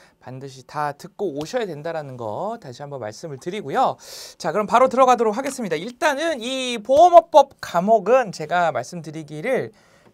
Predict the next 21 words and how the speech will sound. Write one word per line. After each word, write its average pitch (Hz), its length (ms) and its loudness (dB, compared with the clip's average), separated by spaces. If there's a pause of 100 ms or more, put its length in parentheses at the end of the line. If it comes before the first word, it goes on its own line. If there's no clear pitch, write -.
백 - 220 -14
프로 240 340 -4
암기 262 480 -2
과목이라고 214 460 -2
말씀을 131 380 -10
드립니다. 135 500 -18
그 185 400 -4 (420)
암기 254 540 -4
과목이라는 269 800 0
것의 156 260 -10
뜻이요, 208 480 -4
단순히, 175 800 -10
저는 247 240 -8
그렇게 190 240 -10
생각을 175 380 -10
해요. 120 200 -12
단순히 151 760 -14 (440)
뭐 139 420 -6
외울 240 420 0
게 269 180 2
많다, 160 500 -4